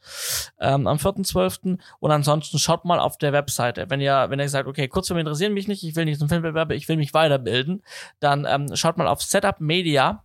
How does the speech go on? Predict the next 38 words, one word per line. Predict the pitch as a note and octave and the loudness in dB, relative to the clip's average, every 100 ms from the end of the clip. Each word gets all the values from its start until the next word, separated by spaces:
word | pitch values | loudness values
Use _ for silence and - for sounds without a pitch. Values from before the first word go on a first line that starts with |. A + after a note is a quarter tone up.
| - | -8
also | - C3+ | -2 0
Setup, | B2+ C3 B2 - G#3+ - | 0 0 0 2 2 0
wie | D3+ | 0
man's, | C#3+ A#2+ - - | 0 0 -4 -6
ne, | E3+ A3+ _ - | -6 -6 _ -8
machen | C3+ D#3 | -8 -6
Setup, | - - - - - | -4 -2 -4 -10 -14
setup | - F#3 G3 F#3+ | 0 2 2 2
media | D3+ F#3+ F3+ D#3 E3 G3+ - _ - | 2 2 2 4 4 0 -8 _ -6
punkt | G3 G3 - - | -4 -4 -8 -2
org. | C3 A2+ - - - _ _ _ _ _ - | 2 2 0 -14 -20 _ _ _ _ _ 0
Ähm, | C3+ C#3 | 2 2
da | - - | -2 -2
könnt | D3+ G3 | 0 2
ihr | F#3 | 2
mal | F3 | 2
drauf | C#3+ F3 G#3+ | 2 2 2
schauen. | D#3 F3+ G3+ E3 | 2 2 0 -2
Die | D3+ | 0
Webseite | G#3+ G#3+ G3 | 2 2 2
hab | F3+ | 2
witzigerweise | G3 F#3 F#3 F3 F3 | -2 0 2 2 0
auch | |
ich | G#3 G3+ | -2 -2
gebaut | E3 D#3+ A3+ - | 2 2 2 -4
und | - E3+ | -2 0
befüllt, | E3 - G3 B3+ _ - - - | 0 0 0 -2 _ -20 -20 -6
ähm, | - D3+ | 0 0
zusammen | D3+ E3 E3+ | 2 4 4
mit | E3+ | 2
den, | E3 D#3 D3 | 2 2 2
mit | D3 | 0
den | D3+ | 0
Jungs | D3+ F3 - | 0 0 0
vom | D#3 D3 | -2 0
Filmverband | D#3+ D#3+ D#3+ E3+ F3 | 0 0 2 0 0
Südwest. | - F3 F#3+ - - - - C#3+ - | -4 -2 -2 -2 -10 -14 -12 -12 -2
Und, | D3 D3+ D#3 D#3 | 2 4 4 2